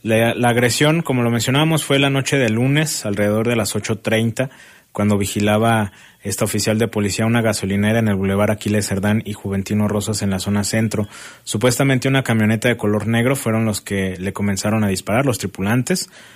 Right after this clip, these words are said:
La trasladaron inicialmente a una clínica del Seguro Social allá en San Francisco del Rincón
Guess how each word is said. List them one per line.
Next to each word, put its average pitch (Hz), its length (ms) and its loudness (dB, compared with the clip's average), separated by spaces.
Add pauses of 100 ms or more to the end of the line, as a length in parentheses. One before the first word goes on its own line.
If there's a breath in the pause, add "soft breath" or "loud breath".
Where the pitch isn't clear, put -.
(300 loud breath)
La 117 280 2
trasladaron 127 640 2
inicialmente 131 580 -2
a 139 60 -2
una 131 160 -2
clínica 127 340 -2
del 110 100 0
Seguro 110 280 -2
Social 117 360 0
allá 107 280 2
en 107 220 0
San 98 160 -4
Francisco 104 440 -6
del 107 80 -2
Rincón 117 440 -2